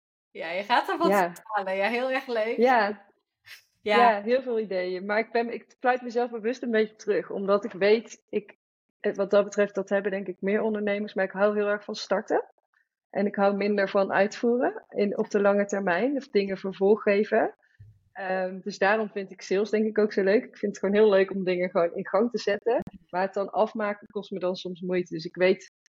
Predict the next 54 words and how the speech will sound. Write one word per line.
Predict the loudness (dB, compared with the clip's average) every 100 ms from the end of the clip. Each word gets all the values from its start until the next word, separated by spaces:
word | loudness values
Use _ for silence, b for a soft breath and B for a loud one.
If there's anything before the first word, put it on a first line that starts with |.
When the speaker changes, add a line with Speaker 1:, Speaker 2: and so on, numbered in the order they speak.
| _ -12
Speaker 2:
ik | -2
weet | 2 4 2
dat | -2
ik | -2 -4 -8
mezelf | -8 -2 0 0 0
daarop | 0 0 0 -8
mag | -8 -4
aanspreken | -4 -4 -2 0 0 0
en | -2 -2
af | -4
en | -4
toe | -6 -6
echt | -2 -4 -4
de | -8
afspraak | -6 -8 -6
met | -8
mezelf | -2 0 0
moet | -6
maken. | -6 -6 -8
Nee, | -2 0 0 -2 _ _ _
je | -6
gaat | 0 0 2
eerst | -2 0 0
dit | 0 0 -4
naar | -2 -2
een |
bepaald | -2 0 0 -2
niveau | -4 -2 0
krijgen | 0 0 -2
en | -8 -8
pas | -8 -4
daarna | -4 -2 -2
mag | -2 -6
je | -2
weer | -2 0
gaan | -4
spelen | -4 0 2 2 0
met | -2 0
al | 0
die | 0
andere | -2 -2 -2
ideeën. | 0 2 4 4 0 -4 b b b _ _
Speaker 1:
Ja. | -6 -2 -2
Speaker 2:
Ehm, | -2 -6 -6
dus | -4 0
dat, | 0 0 -6 _ _
dat | 0 0
hoor | 0 2
je |
heel | 2 2
erg. | 2 0 -2 -8 -2
Speaker 1:
Ja, | 0
ja, | 0
ja. | 0 -6 -10